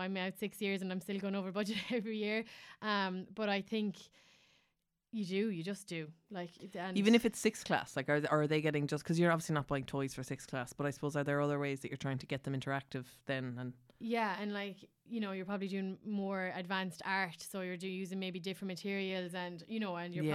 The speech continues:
Speaker 1: probably
Speaker 2: okay.
Speaker 1: But I suppose, yeah, like, you probably just do in different, like, la-, like, laminating sheets, like, or anything that you need, like, that paper or whatever, um, just down as far as, like, whiteboard markers, like, just the day-to-day things that you need. Um, like,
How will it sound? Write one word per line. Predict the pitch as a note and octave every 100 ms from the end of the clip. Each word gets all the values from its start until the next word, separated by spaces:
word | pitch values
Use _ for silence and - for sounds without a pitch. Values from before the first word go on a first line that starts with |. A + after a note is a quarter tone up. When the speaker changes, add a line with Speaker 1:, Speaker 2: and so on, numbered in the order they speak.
| C#3+
Speaker 1:
probably | F#3
Speaker 2:
okay. | F#3 C#3 - - _ -
Speaker 1:
But | A3 F3+ - _ -
I | A3+
suppose, | A3 G3 A3 G#3
yeah, | G#3+ G3+
like, | F#3+ G3 F3+
you | G#3+
probably | F#3+ G3+ G3
just | F3+ F#3+ -
do | G3 F#3+ G#3+ F#3 -
in | G3+ F#3+
different, | F#3 F3+ G3 F3+ -
like, | G3 F3 - _
la-, | A3+ G3+
like, | G#3+ G3
laminating | G#3+ G3 A#3+ A#3 E3+
sheets, | E3 D#3 C#3+
like, | E3 E3
or | F#3+ F3+ B2+
anything | F#3+ G#3+ G#3 G3+
that | F#3+ F#3
you | G3
need, | G3 G3
like, | G3 F#3
that | G3+ G3 F#3
paper | G#3+ G3+ G3+ G3+ F#3
or | F3+ F#3
whatever, | F#3 F#3+ F3+ F3+ E3+ - - -
um, | G#3 F#3+ F3+ F3 F3 - - _ _
just | A3 G3
down | G#3 G3+
as | G3+
far | G3
as, | F#3+
like, | F#3 F3
whiteboard | F#3+ G3 G3+ F#3
markers, | F3+ F#3+ F#3+ E3+
like, | E3+
just | G3 E3
the | F#3
day-to-day | D#3+ F#3+ F#3+ F#3+ F3+ F#3
things | F3 F#3+ F#3+ F3
that | E3
you | F3
need. | F3+ F3+ E3 E3 -
Um, | F#3+ F3+ E3+ - - - _
like, | G3+ F3+